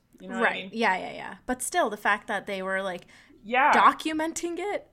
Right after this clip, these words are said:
Speaker 2: on
Speaker 1: And trying
Speaker 2: papyrus.
Speaker 1: Yes, exactly. Like, they had no concept of medicine. Germ-, they didn't know what germs were.
Speaker 2: Right.
Speaker 1: No, that's
Speaker 2: But
Speaker 1: really amazing.
Speaker 2: Yeah, that's amazing.
Speaker 1: Right, so sorry, hopping back on track.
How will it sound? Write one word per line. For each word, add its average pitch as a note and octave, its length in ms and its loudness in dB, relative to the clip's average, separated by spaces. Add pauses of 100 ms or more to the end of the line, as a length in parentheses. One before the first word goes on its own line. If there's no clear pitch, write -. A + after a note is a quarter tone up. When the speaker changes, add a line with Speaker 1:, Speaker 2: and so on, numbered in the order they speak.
(140)
Speaker 2:
on G#3+ 360 0
Speaker 1:
And A3 120 -4
trying G#3+ 360 4
Speaker 2:
papyrus. D#4+ 440 -2 (180)
Speaker 1:
Yes, C4+ 580 2
exactly. B3 500 -4
Like, G3+ 300 -8
they A#3 160 -4
had A#3+ 180 -6
no G3+ 200 -2
concept A#3+ 380 -6
of G3+ 60 -10
medicine. F3 520 -8
Germ-, F#3 340 -6
they G#3 60 -6
didn't D4+ 160 -4
know A3 80 -4
what E3+ 140 -6
germs F#3 360 -10
were. D#3 340 -12 (180)
Speaker 2:
Right. F#3+ 360 -4 (1300)
Speaker 1:
No, B3+ 120 -8
that's E4 200 2
Speaker 2:
But B3+ 60 -14
Speaker 1:
really C4+ 240 -6
amazing. A3+ 380 -12
Speaker 2:
Yeah, G#3+ 240 -4
that's B3 280 -4
amazing. F3+ 600 -12 (1120)
Speaker 1:
Right, D#4 220 -8
so - 80 -16
sorry, G#3+ 300 -2
hopping D#4+ 320 0
back G#3 180 -4
on F#3 100 -4
track. F3 360 -6